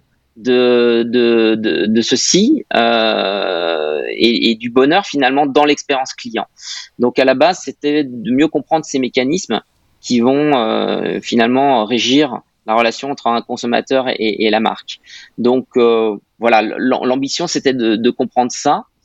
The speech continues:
Et finalement, euh, l'étude a, a révélé que c'était une, une, le, le fait de pouvoir, euh, euh, effectivement mieux comprendre cette expérience client et en quoi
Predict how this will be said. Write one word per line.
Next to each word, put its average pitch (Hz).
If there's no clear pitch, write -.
Et 113
finalement, 139
euh, 120
l'étude 117
a, 107
a 95
révélé 123
que 117
c'était -
une, 123
une, 117
le, -
le 113
fait -
de 113
pouvoir, 120
euh, 104
euh, 82
effectivement 120
mieux 135
comprendre 147
cette -
expérience 123
client 135
et 120
en 117
quoi 139